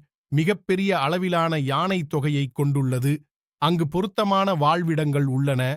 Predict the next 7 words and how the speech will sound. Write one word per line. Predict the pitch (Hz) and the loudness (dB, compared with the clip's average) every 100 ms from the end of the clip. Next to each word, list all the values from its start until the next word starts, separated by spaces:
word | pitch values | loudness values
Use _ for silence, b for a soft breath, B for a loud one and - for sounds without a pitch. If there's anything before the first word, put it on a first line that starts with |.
| - _ _ B | -8 _ _ B
ஆயினும் | 135 156 165 143 127 | 0 2 2 0 -2
கூட, | 113 147 147 135 123 _ _ 123 | -2 0 2 0 -4 _ _ -2
வேட்டையாடுதல் | 175 185 185 160 147 147 147 160 165 b b - | -2 0 0 2 2 0 0 0 -4 b b -4
மற்றும் | 139 135 147 131 | -4 -2 -2 -2
வாழ்விட | 123 143 165 147 139 | 0 0 0 0 -2
இழப்பு | 120 135 180 - 139 | 0 0 0 -2 -4
காரணமாக | 143 135 127 120 120 113 | 0 0 0 0 -2 0